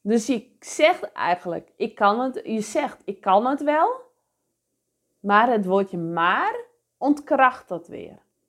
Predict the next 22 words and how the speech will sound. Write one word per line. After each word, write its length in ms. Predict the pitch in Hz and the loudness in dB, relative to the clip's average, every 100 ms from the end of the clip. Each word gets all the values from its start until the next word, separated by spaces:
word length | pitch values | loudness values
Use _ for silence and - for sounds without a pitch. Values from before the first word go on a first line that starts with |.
| _ _ _ _ _ _ _ _ _ | _ _ _ _ _ _ _ _ _
En 200 | - 220 | 0 4
dat 220 | 208 311 - | 6 4 2
is 180 | 330 | -4
een 120 | 285 - | -6 -2
onzekerheid 920 | 247 208 190 214 381 359 302 277 254 | 0 2 4 2 2 -4 -2 -4 -4
naar 140 | 208 | -6
jezelf. 480 | 190 185 202 147 - _ _ _ _ _ _ _ _ _ _ _ _ _ _ _ _ | -6 -2 0 0 -2 _ _ _ _ _ _ _ _ _ _ _ _ _ _ _ _
Hiermee, 540 | - 226 294 330 269 262 | -8 2 4 4 0 -2
met 220 | 214 208 | -4 -4
dat 200 | 233 233 | -8 -4
woordje, 600 | 202 208 247 - 370 494 _ _ | -2 0 -2 -6 -12 -12 _ _
maak 320 | 226 233 247 | -2 -2 0
jij 240 | 285 269 262 | 2 4 2
jezelf 480 | 247 - 254 247 | -2 2 4 4
weer 220 | 196 202 202 | 0 -2 -2
klein. 600 | 262 277 185 139 - _ _ _ _ _ _ _ _ _ _ _ | -4 -4 -4 -10 -16 _ _ _ _ _ _ _ _ _ _ _
Want 200 | - 233 | -4 -2
je 80 | 311 | -2
zegt 280 | 294 311 302 | 2 2 2
het 160 | 285 208 | -2 0
woord 320 | 233 247 247 _ _ | 0 0 -4 _ _
maar. 640 | 190 208 254 311 208 160 | -4 0 0 0 -4 -6